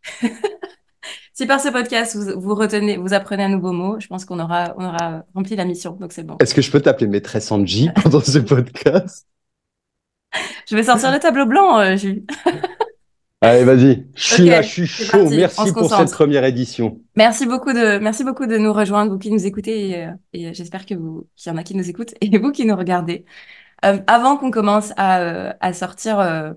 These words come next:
Speaker 1: à entrer dans l'intime et à sortir, euh, toutes les blagues, euh, euh, j'aimerais qu'on prenne juste quelques, quelques respirations en conscience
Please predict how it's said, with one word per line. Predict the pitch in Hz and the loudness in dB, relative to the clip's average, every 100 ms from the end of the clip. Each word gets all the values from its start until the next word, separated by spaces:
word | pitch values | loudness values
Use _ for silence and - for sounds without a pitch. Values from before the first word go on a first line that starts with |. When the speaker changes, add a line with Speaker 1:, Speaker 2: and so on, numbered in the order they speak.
| 202 | -4
Speaker 1:
à | 185 | 0
entrer | 220 220 | 0 2
dans | 254 202 | 0 2
l'intime | 185 196 196 208 208 | 2 0 -4 -2 0
et | 180 | -2
à | 165 | -4
sortir, | 185 185 208 | -8 -8 -4
euh, | 180 165 | -4 -6
toutes | - 190 | -12 -10
les | 180 | -4
blagues, | 170 185 170 | -2 -2 -4
euh, | 165 - _ _ _ _ _ - | -10 -12 _ _ _ _ _ -12
euh, | 175 170 165 170 190 190 _ _ _ - | -8 -6 -6 -8 -14 -16 _ _ _ -14
j'aimerais | 160 190 196 220 | -4 -2 0 -2
qu'on | 220 | -2
prenne | 196 196 190 | -2 -2 -2
juste | 185 320 - 240 | -2 -8 -10 -10
quelques, | 233 220 226 208 196 185 | -8 -6 -4 -4 -4 -6
quelques | 190 233 | -8 -6
respirations | 277 233 - 190 190 202 | -4 -4 -2 -2 -2 -6
en | 185 | -10
conscience | 175 165 185 - - | -10 -10 -10 -12 -18